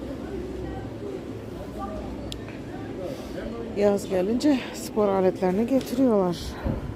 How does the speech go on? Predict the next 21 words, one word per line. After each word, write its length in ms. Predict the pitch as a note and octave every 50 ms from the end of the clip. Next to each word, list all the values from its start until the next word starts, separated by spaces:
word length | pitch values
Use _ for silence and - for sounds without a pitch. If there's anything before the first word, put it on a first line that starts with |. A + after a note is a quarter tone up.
| - - - -
Bu 180 | G3 F#3+ G3 F3+
da 140 | G3 F#3+
yoga 440 | F#3 F#3 F#3 F#3 F3+ F3 E3+ E3 D3+
için. 520 | D3+ D#3 - - - A3+ A#3+ C4+ C#4+ C4+ A#3 - - - - - - - - - - - - - - - F3+ F3+ F3+ F3 E3+ D#3+ D3+ - - - - - - - - - - - - - - D#3+
Ben 200 | F3+ G3+ G3+ G3
vallahi 340 | G3 G3+ G3+ G3+ G3+ G#3 G#3
hiç 120 | - -
yoga 260 | F#3 F#3 F3 E3 F#3
moga 260 | F3+ F3+ F3 D#3+ D#3+
yapamam. 460 | D#3+ D#3 D#3 D3+ D3+ D#3 D3+ D3+ D3 - - - - - - - - - - - - -
Çok 220 | - G#3+ G3 - E3+
yavaş. 420 | E3+ D#3+ D#3 D#3 D3 C3+ - - G2+ - - - - - - - - - - - -
Benim 200 | F#3 G3 G3+ G#3
yapacağım 520 | G3+ F#3 - F#3+ F3 F3 F3+ F3+ F#3+ G3+ - -
çok 120 | G3 E3+
hızlı 240 | - D#3+ - - D#3+
olması 600 | D3+ - D#3+ D#3+ D#3+ D3+ D3 C#3+ C3+ - - C3+
lazım. 340 | C#3+ D3 D3 C#3+ C#3+ D#3 D3 C#3 - - - - - - - - - - - - - - - - -
Oo, 320 | F3 F3 F3+ F#3 G3 F#3 E3+ F3
bu 120 | E3 -
çok 120 | - F#3